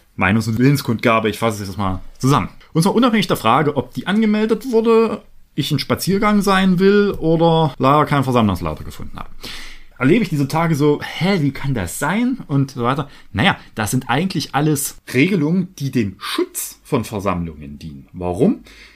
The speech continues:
Die Gedanken dahinter, dass nicht ich selber entscheiden muss, ob eine Versammlung sind, sondern der Staat das quasi nach objektiven Kriterien festmachen muss, ist eigentlich eine grandiose Idee. Warum? Naja, mit der Eigenschaft als Versammlung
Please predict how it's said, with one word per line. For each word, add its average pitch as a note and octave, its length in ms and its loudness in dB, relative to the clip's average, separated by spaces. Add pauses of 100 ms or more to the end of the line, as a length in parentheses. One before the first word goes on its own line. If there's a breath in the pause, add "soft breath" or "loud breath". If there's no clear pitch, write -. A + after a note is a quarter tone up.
(260 loud breath)
Die A#2 80 -8
Gedanken C3 380 -2
dahinter, C3+ 360 0
dass G#2+ 160 -4
nicht - 240 -8
ich - 220 -14
selber F3 340 2
entscheiden D3 280 -2
muss, B2 120 -4
ob B2 60 -4
eine A#2 80 -4
Versammlung A2 320 -4
sind, G#2+ 120 -4
sondern G2+ 220 -4
der F2 140 -6
Staat - 520 -4
das - 220 -8
quasi G2+ 400 -2
nach F#2 320 -4
objektiven F#2 420 -8
Kriterien C3+ 360 -6
festmachen B2 320 -6
muss, G#2+ 160 -6 (260 loud breath)
ist - 100 -20
eigentlich A2 140 0
eine G2+ 80 -4
grandiose G2+ 380 -4
Idee. G2+ 320 -4
Warum? G2+ 380 -2 (340 loud breath)
Naja, F3 320 0 (260 loud breath)
mit C#3 260 -2
der C#3 140 0
Eigenschaft E3+ 460 -4
als C#3+ 100 -6
Versammlung E3 600 0